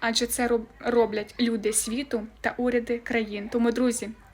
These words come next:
напишіть мені, якщо ви хочете вивчати основи християнської віри, та якщо ви хочете знати більше, підпишіться на Telegram-канал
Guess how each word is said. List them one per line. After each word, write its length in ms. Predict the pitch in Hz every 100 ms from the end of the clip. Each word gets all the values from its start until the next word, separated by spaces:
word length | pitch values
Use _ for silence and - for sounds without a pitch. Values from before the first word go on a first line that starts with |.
| - - -
напишіть 500 | 269 254 262 - 254
мені, 160 | 233 226
якщо 220 | 226 233
ви 60 |
хочете 300 | 240 240 -
вивчати 380 | 226 220 247 247
основи 300 | 233 262 240
християнської 800 | 240 240 233 240 269 269 302 285
віри, 340 | 247 240 240 240 - - - -
та 100 | 233
якщо 280 | 233 - 254
ви 80 |
хочете 320 | 247 240 - 240
знати 360 | 240 240 233
більше, 420 | 208 240 254 269
підпишіться 600 | 262 233 240 - 254 254
на 140 | 233 226
Telegram-канал 840 | 233 226 226 233 233 233 226 226